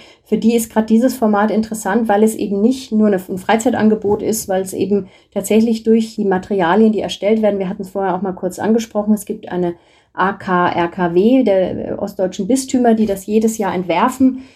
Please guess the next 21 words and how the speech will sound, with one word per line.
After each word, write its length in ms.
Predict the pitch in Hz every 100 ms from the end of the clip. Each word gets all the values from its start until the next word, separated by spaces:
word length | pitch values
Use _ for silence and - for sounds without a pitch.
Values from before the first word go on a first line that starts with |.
| _ -
ähm, 260 | 214 208 208
und 180 | 214
da 140 | 214 202
auch 140 | 180
wirklich 320 | 208 226 226
versuchen, 580 | 220 202 220 226 226 208
ähm, 320 | 190 190 190
theologisch, 680 | 185 196 190 196 208 202 -
religionspädagogisch, 1200 | 190 190 185 202 - 214 190 185 185 185 185 -
äh, 260 | - 190 185
zu 160 | -
arbeiten, 500 | - 233 254 233 226
was 320 | 214 196 - -
wohl 260 | 190 190 -
unterschiedlich 680 | 226 220 214 214 180 180 -
gelingt. 400 | 190 294 311 - - _ _
Und 240 | 214 -
da 180 | 180 202
ist 160 | 233 220
das, 140 | 214
äh, 380 | - 202 202 185